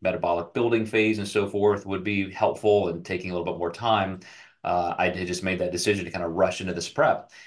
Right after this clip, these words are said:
and paid the price. And then having done longer ones with, uh, an appropriate, you know, building phase, I, I think the very last season,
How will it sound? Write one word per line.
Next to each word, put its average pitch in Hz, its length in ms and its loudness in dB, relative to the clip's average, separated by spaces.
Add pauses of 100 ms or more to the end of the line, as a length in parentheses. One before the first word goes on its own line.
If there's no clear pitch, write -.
(220)
and 95 300 2
paid 101 180 0
the - 40 0
price. - 540 0 (140)
And 92 540 2
then 98 460 0
having 95 340 2
done 90 200 2
longer 107 600 2
ones 90 460 -4
with, 90 520 -6
uh, 87 160 -2
an 92 80 -4
appropriate, 90 640 -4
you 101 80 -8
know, 87 100 -6
building 113 380 0
phase, 90 400 0
I, 101 180 0
I 95 120 0
think 156 220 -4
the 98 140 6
very 135 300 2
last 120 480 2
season, 90 720 -4